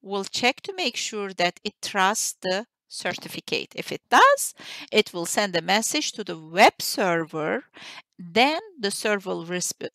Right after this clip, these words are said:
will respond back with an acknowledgement, so an S S L session can be proceed and encrypted. Data can now be exchanged between your computer and the web server.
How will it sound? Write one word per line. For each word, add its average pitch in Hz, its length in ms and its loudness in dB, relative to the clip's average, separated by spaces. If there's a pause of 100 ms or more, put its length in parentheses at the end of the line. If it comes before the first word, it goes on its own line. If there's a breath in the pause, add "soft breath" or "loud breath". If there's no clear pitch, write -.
(160)
will 175 180 -4
respond 220 640 0
back - 380 2
with 180 140 -6
an 175 100 -4
acknowledgement, 180 1120 -4 (300 loud breath)
so 196 500 2 (100)
an 190 180 -2
S - 200 -2
S - 200 -2
L 160 120 0
session - 500 -2
can 180 220 -4
be - 80 -6
proceed - 680 -6 (100)
and 185 140 -4
encrypted. 202 840 -4 (260)
Data 185 400 2
can 170 320 -8
now 240 300 0
be 240 120 0
exchanged 190 840 -4
between 180 420 -8
your 160 220 -6
computer 269 560 -8 (400 loud breath)
and 180 160 -6
the 175 80 -6
web 156 240 -4
server. - 460 -12